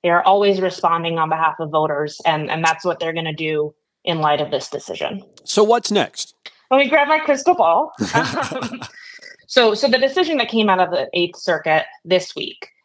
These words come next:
Speaker 1: was decided only by three judges,
Speaker 2: Mm-hmm.
Speaker 1: two in favor of disallowing this private type of suit, one in favor of allowing it. With only three weighing in,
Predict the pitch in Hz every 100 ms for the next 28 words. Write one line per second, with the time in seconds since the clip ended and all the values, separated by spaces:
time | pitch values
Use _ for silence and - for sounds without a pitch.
0 | _ _ _ 214 202 208 202 202 202 214
1 | 226 294 302 233 - 202 190 151 139 -
2 | - 202 185 - 233 233 240 220 180 175
3 | 190 180 175 165 156 151 _ _ _ 160
4 | 156 196 202 170 156 151 151 147 147 -
5 | _ - 139 135 - - _ _ - 151
6 | - - - 139 - _ _ _ 190 185
7 | 175 175 180 180 156 180 220 311 254 -
8 | - - 202 254 269 302 320 247 240 240
9 | 208 202 185 170 - -